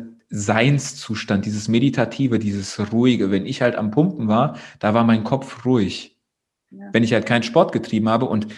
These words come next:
Speaker 1: ich, keine Ahnung warum, aber irgendwie hier zu Hause mit Homeworkout funktioniert das nicht. Das ist für mich immer noch
Speaker 2: Ja.
Speaker 1: irgendwie kein Bock und Stress und so. Aber
Speaker 2: Ja.
Speaker 1: dafür gehe ich durch den Wald spazieren.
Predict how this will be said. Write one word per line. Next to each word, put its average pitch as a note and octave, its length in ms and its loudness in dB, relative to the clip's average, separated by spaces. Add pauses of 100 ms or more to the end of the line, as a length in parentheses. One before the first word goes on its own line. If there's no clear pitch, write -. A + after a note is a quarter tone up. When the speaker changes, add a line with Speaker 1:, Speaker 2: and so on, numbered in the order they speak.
(160)
Speaker 1:
ich, - 80 -20
keine F#2+ 220 -2
Ahnung G2 240 2
warum, A2+ 240 0
aber G2 220 2
irgendwie A2+ 240 2
hier G#2+ 160 0
zu - 140 -2
Hause B2 240 4
mit A2 160 0
Homeworkout B2 800 2 (140)
funktioniert A#2 520 0
das G#2 140 -2
nicht. - 160 -6
Das E2 120 -10
ist E2+ 120 -10
für G#2 100 -6
mich G#2+ 160 -2
immer A2+ 180 -2
noch A2 160 -2
Speaker 2:
Ja. - 60 -10
Speaker 1:
irgendwie G#2 560 0 (300)
kein G2+ 240 0
Bock A2+ 260 2
und G#2 140 -4
Stress G#2+ 340 -2
und G2 120 -6
so. - 240 -10 (180)
Aber C3 240 4
Speaker 2:
Ja. D#3 100 4
Speaker 1:
dafür D3+ 260 -2
gehe C#3+ 140 4
ich C#3 100 -2
durch D3 160 0
den C#3 100 -6
Wald A#2+ 200 2
spazieren. - 680 -8